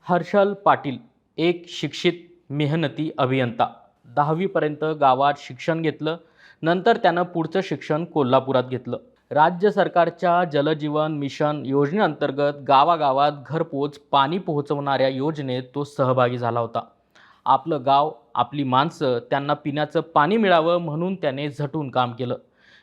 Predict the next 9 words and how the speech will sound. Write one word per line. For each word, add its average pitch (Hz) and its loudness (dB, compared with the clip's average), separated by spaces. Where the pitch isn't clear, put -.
मित्रांकडून 190 2
पैसे 165 0
उधार 160 2
घेतले, 156 -4
स्वतःच्या 139 -2
हिस्स्याची 131 -6
जमीन 139 -2
देखील 131 -4
विकली, 113 -10